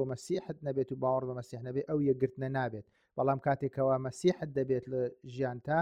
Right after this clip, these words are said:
ئەو کاتە خوداوەند تەعەهود دەبەستێت. یەک-، ئە، ئە، یەکگرتن دەبەستێت، ئە، کە مابینی تۆ و خودا، کە تۆ لەگەڵ خودا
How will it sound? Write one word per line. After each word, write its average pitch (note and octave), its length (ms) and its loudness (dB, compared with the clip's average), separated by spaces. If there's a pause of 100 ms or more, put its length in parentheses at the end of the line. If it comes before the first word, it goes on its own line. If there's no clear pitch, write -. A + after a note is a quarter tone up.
(380)
ئەو C#3 120 2
کاتە C3+ 280 -2
خوداوەند C3 420 -2
تەعەهود C3+ 420 2
دەبەستێت. A#2+ 460 -2 (340)
یەک-، C3+ 300 4
ئە، C3 220 2 (600)
ئە، B2+ 160 -6 (340)
یەکگرتن C#3 520 2
دەبەستێت، C3 480 2 (420)
ئە، C3 80 6 (240)
کە C#3 200 0
مابینی C3+ 520 0
تۆ - 120 -2
و C3+ 160 10
خودا، B2 380 2 (400)
کە B2+ 80 -2
تۆ C3 240 4 (320)
لەگەڵ B2 280 0
خودا A#2+ 340 -4